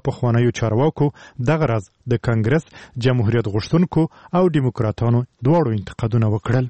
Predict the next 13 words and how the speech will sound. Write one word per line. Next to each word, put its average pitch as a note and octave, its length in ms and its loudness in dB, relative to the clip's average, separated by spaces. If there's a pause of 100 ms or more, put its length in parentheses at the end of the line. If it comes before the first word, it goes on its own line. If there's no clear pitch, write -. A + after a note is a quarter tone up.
(580)
د - 80 0
افغانستان E3 400 0
پوځي D3+ 320 0
چارواکو D3 400 0
خبرداری C#3 420 2
ورکړې C#3 340 0 (100)
چې - 80 -4 (100)
له A#2+ 120 2
دغه B2 240 0
هیواده B2 380 2 (380)
د D3+ 160 2
ډېر F3 200 2
شمیر E3 260 2